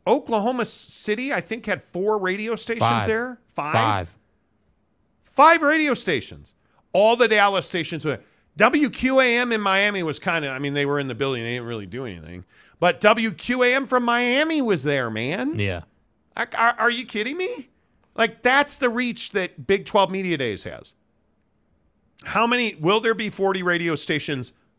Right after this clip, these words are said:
Speaker 1: broadcasting live? Like, Sikkim three sixty-five was there.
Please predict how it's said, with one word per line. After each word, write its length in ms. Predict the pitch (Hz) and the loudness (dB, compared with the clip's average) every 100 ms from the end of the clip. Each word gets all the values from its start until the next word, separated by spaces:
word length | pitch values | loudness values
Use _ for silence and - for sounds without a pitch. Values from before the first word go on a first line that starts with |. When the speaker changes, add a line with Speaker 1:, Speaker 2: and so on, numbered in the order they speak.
| - | -2
Speaker 1:
broadcasting 720 | 151 220 - 220 202 - 180 | 4 4 4 0 0 -2 -2
live? 580 | 156 170 131 78 - _ _ _ _ _ _ _ _ _ _ _ - | 0 0 -2 -6 -16 _ _ _ _ _ _ _ _ _ _ _ -2
Like, 160 | 185 - | 0 0
Sikkim 340 | - 214 220 | -2 -2 -2
three 160 | 208 196 | -2 -2
sixty-five 720 | - 185 - - 170 180 175 | -2 -4 -4 0 4 4 2
was 140 | 180 | 0
there. 600 | 170 170 170 170 165 - | 0 2 4 4 4 2